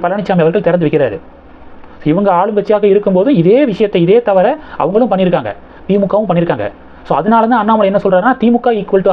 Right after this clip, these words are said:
அதிமுக, இந்து சமய அறநிலைத்துறையுடைய பிடியிலிருந்து கோவில்களை வந்து ஃப்ரீ பண்ணா மட்டும்தான் இதற்கெல்லாம் ஒரு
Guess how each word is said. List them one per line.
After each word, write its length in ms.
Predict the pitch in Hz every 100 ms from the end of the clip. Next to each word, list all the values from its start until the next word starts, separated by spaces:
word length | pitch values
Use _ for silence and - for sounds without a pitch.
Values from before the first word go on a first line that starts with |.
| 170
அதிமுக, 320 | 180 151 147 139 110 - - - - -
இந்து 180 | 214 254 254
சமய 200 | 226 226 190
அறநிலைத்துறையுடைய 720 | 208 226 220 220 208 196 185 175
பிடியிலிருந்து 500 | 196 226 202 196 247 294 - -
கோவில்களை 440 | 233 254 262 240 214
வந்து 120 | 196 220
ஃப்ரீ 140 | 220 247
பண்ணா 160 | 233 208 180
மட்டும்தான் 400 | 175 165 165 208 233 - - 170
இதற்கெல்லாம் 420 | 190 185 190 233
ஒரு 80 | 190